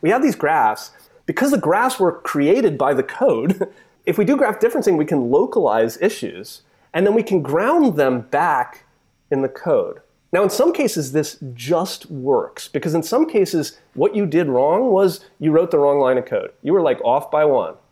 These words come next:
or you wrote something wrong in your exception handler. And in that case, my student Lennart's tool can actually go back to the code and put a window on the code and say, "Somewhere in this window, you need to fix something. Somewhere in this window, there is a bug." Because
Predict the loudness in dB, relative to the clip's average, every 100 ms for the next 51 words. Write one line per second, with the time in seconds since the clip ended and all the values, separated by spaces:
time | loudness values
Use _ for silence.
0 | _ _ _ -4 -2 0 2 2 2 0
1 | 2 4 4 4 2 2 0 -2 -4 -6
2 | -8 -12 _ _ _ _ _ -4 0 2
3 | 0 0 0 0 -6 _ -10 -2 -2 -2
4 | -2 0 2 0 0 -2 -6 -2 0 0
5 | 0 -2 -2 0 -2 2 0 0 -2 -4
6 | -2 -2 2 2 2 2 0 2 2 2
7 | 4 4 2 -2 0 0 2 -2 0 2
8 | 2 -2 _ _ _ -2 2 4 4 4
9 | 0 0 0 2 2 -2 -8 -10 _ -4
10 | 0 2 2 0 -4 -2 -4 -2 -6 -6
11 | -14 -6 -2 2 4 4 2 0 0 4
12 | 4 4 4 2 2 0 0 0 0 -6
13 | -18 -6 0 0